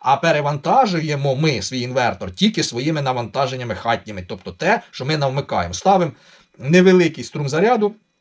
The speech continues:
Все це плюсуємо. Наприклад, у мене два кіловата, ну це якщо максимум, що вистачає енергії, то це буде сорок ампер, це два кіловата йти на акумулятор.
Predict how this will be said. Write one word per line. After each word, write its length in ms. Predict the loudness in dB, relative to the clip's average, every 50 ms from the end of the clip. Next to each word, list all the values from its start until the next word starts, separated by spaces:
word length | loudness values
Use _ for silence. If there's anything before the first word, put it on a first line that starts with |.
| _ _ _ _ -20 -20 _
Все 180 | -8 -4 -2 -2
це 120 | -2 -2
плюсуємо. 420 | -4 -2 -4 -2 0 2 2 4
Наприклад, 420 | 4 2 2 0 -4 -4 -6 -10 -6
у 40 | -4
мене 180 | -2 -2 -2
два 200 | -2 -2 -2 -4
кіловата, 520 | -4 -4 -4 -4 0 0 -2 -2 -2 -6 -6
ну 160 | -6 -8 -6
це 100 | -6 -6
якщо 200 | -6 -6 -6 -2
максимум, 420 | -2 -2 -2 -2 -6 -10 -10 -10
що 160 | -10 -10 -8
вистачає 480 | -8 -8 -8 -8 -6 -6 -4 -2 -2 -2
енергії, 380 | -4 -2 -4 -4 -4 -4 -8 -10
то 120 | -12 -12
це 120 | -12 -10
буде 260 | -8 -8 -6 -6 -8 -8
сорок 320 | -6 -6 -6 -6 -6 -8
ампер, 240 | -8 -4 -4 -4 -4
це 100 | -4 -8
два 160 | -8 -8 -6
кіловата 420 | -6 -6 -6 -4 -4 -4 -4 -6
йти 140 | -10 -12 -10
на 100 | -10 -10
акумулятор. 580 | -10 -10 -6 -4 -4 -2 -2 -2 -2 -2 -4